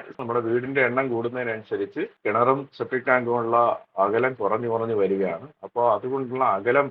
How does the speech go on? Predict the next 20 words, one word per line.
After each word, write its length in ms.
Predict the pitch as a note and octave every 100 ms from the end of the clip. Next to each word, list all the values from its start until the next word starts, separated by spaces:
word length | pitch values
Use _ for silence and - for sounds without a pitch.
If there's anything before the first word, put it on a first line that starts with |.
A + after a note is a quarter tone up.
| - -
നമ്മൾ 280 | G#2 A2 A#2 A2+
കൃത്യമായി 680 | G2 F#2+ A#2+ A#2 A#2 B2 A#2+ G2
ഉണ്ട് 300 | G2 A#2 C3+ A#2 - G2
എന്ന് 180 | G2 A#2+ F#3+ _ _ _ _ G2+
നമ്മൾ 220 | G2+ A2 C#3 D3+ G2+
ഉറപ്പുവരുത്തണം. 680 | A2 A#2 A#2+ G#2 - F#2+ F2 _ _ _
പിന്നെ 260 | G#2 B2+ E3+ E3
ഉള്ളത് 260 | D#3 E3+ F#3 -
നമ്മൾ 180 | C#3 C#3+ D#3+ D#3 -
ഭക്ഷണം 340 | A#2 - D3 D#3+ C#3
കഴിക്കുന്നതിന് 680 | B2 C3 D3+ D#3 D#3+ D#3+ C#3+
മുൻപും 340 | A#2 A2 D#3 A3 - _ A2
ഭക്ഷണം 340 | A2+ - D3 D#3+
കഴിച്ചതിന് 500 | A2+ B2 - D#3 E3 -
ശേഷവും 480 | A2+ B2+ - A2 E2 - _ _
നമ്മൾ 200 | G2+ A#2+ C#3 F3 - -
സോപ്പ് 300 | A2 A#2+ C3 D3+
ഉപയോഗിച്ച് 540 | B2 A#2+ A#2 G2 D3 A3+ _ -
കൈകള് 420 | G#2+ A#2+ C3 C3+ A3+ - _ _ _
നല്ലതുപോലെ 580 | G2+ A2 B2+ B2 A2+ C3